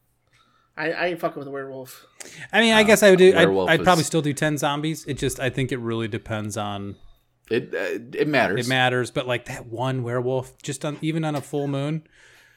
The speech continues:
Speaker 2: that's, man, they fuck you up. Swearwolves, not,
Speaker 1: Shock
Speaker 2: they're
Speaker 1: value.
Speaker 2: werewolves, not swearwolves, right?
Speaker 1: Yeah, and also are they swearwolves? Because I'm okay with them. They're cool. They're nice.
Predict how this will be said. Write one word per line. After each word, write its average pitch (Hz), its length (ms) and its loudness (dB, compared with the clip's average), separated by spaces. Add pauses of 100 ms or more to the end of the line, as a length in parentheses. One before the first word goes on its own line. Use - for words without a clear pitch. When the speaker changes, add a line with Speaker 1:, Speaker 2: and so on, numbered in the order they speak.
(280)
Speaker 2:
that's, 127 280 -4 (280)
man, 117 240 -10
they 120 100 -6
fuck - 340 -12
you 113 180 -6
up. 117 280 -8 (500)
Swearwolves, 139 600 2
not, 127 260 -2
Speaker 1:
Shock - 100 -6
Speaker 2:
they're 156 120 4
Speaker 1:
value. 143 80 0
Speaker 2:
werewolves, 135 320 4
not 117 160 -6
swearwolves, 104 560 -10
right? 117 180 -12 (140)
Speaker 1:
Yeah, 202 400 4 (120)
and 196 180 4
also 226 240 6
are 196 100 8
they 185 80 4
swearwolves? 175 640 0
Because 156 480 0 (280)
I'm 151 140 -10
okay 143 200 -12
with 120 160 -16
them. 143 360 -16
They're 202 140 -4
cool. 269 260 -4
They're 180 120 -10
nice. 185 520 -12